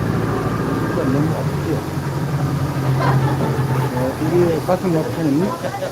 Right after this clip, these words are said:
사연이 담긴, 어, 청년포 선착장의 배를 타고, 어, 배 강물의 거리는 한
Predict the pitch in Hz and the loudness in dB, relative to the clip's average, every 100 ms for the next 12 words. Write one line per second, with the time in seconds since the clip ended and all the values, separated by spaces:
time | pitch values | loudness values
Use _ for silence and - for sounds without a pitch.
0 | - - 381 466 427 - 403 - - 147 | -6 -8 -6 -6 -4 -2 -2 -2 0 0
1 | 165 175 160 139 143 147 143 - - - | 2 0 0 0 0 2 0 -2 -4 -6
2 | - - - - - - - - - 120 | -6 -6 -4 -6 -6 -6 -6 -4 -2 0
3 | 123 - 139 143 180 196 - 143 123 160 | 0 0 2 2 2 0 0 0 0 0
4 | 202 - - - - - - 208 - 160 | -2 -2 -4 -4 -4 -6 -2 0 0 0
5 | 151 135 - 180 165 101 151 156 147 - | 0 0 0 0 0 0 -2 -2 -2 -2
6 | - - - 320 320 - 311 - 320 - | -4 -4 -4 -4 -4 -4 -6 -6 -6 -6
7 | - - 107 110 113 107 139 156 156 151 | -6 -6 -4 -2 -4 -2 -2 0 0 0
8 | 143 - 151 180 180 175 160 151 147 139 | 0 -2 -2 0 0 2 2 2 -2 -2
9 | 151 160 170 160 151 139 190 208 - - | -2 0 0 0 0 -2 -2 -4 -6 -8
10 | - - - - - - - - | -6 -6 -6 -6 -6 -6 -6 -4